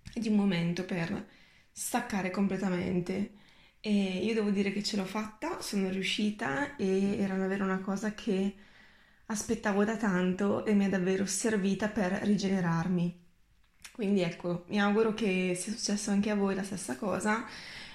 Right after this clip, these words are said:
e che appunto adesso che oggi appunto è il primo settembre, quindi <laughs> welcome September, ehm, siate pronti per ripartire. Io in realtà sono già ripartita un po' ad agosto con i miei lavori, con, eh, tutta una serie di cose, ma sto cercando di mantenere dei ritmi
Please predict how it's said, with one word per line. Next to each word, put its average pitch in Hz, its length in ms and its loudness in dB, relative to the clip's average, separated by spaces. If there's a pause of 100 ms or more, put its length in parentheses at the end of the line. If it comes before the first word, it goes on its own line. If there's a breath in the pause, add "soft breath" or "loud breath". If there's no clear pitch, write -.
(120)
e 214 220 0
che 190 580 2
appunto 208 460 0
adesso 196 380 0
che 202 100 -4
oggi 196 160 2
appunto 196 320 -4
è 190 40 -2
il 202 60 -6
primo 233 260 0
settembre, 208 680 0
quindi 202 360 0
<laughs> 247 40 4
welcome 240 400 4
September, 220 760 2 (840 loud breath)
ehm, 185 800 -2 (120)
siate 269 260 -2
pronti 202 280 0
per - 160 -4
ripartire. 208 800 -2 (500)
Io 269 100 0
in 247 60 2
realtà 202 260 0
sono 196 220 2
già 190 100 2
ripartita 196 500 -2
un 202 120 2
po' 196 100 2
ad 190 80 0
agosto 196 500 0
con 185 220 0
i 180 40 2
miei 180 160 2
lavori, 196 560 0 (300 loud breath)
con, 190 300 -4
eh, 180 340 -4
tutta - 220 -8
una 190 100 0
serie 202 300 -2
di 240 120 0
cose, 214 720 2
ma 226 340 -2
sto 240 120 -4
cercando 202 480 -2
di 202 120 4
mantenere 202 480 -2
dei 196 160 0
ritmi 240 520 -2